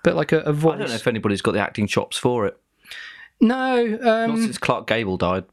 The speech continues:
Speaker 1: Nah, probably not. Uh, even D-, Day-Lewis, I don't think he has the range to, uh, to
Speaker 2: Mm.
Speaker 1: pull off a car.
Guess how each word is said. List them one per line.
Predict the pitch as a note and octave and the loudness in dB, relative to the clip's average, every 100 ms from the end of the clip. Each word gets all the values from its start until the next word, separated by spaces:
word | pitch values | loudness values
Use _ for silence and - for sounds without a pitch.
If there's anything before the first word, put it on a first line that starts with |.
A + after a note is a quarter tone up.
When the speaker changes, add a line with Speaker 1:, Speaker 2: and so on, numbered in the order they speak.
| _ - _ - - - | _ -20 _ -18 -18 0
Speaker 1:
Nah, | F#3 F3 | 2 2
probably | D#3+ F3+ E3 D3+ | 2 0 2 2
not. | D3+ D3+ - - _ | 2 0 -4 -16 _
Uh, | E3 F3 E3+ | 2 2 0
even | E3+ F3 E3 D#3+ | 0 2 0 0
D-, | E3 - _ - | -6 -12 _ 2
Day-Lewis, | D#3+ D#3 D#3+ D3+ - | 2 2 0 0 0
I | |
don't | D#3 D#3 | 0 0
think | - D3+ | 0 2
he | D3 | 2
has | D3+ | 2
the | C#3+ | 0
range | D3 D3+ C#3+ D3 D3 - - | 2 2 0 0 -2 -6 -6
to, | G3+ - - | -4 -2 -4
uh, | F3+ | -4
to | F3+ | -4
Speaker 2:
Mm. | G2+ | -2
Speaker 1:
pull | D#3+ | -2
off | D#3 D3+ | 0 -4
a | |
car. | - D#3+ D#3 D#3 | 0 0 0 -4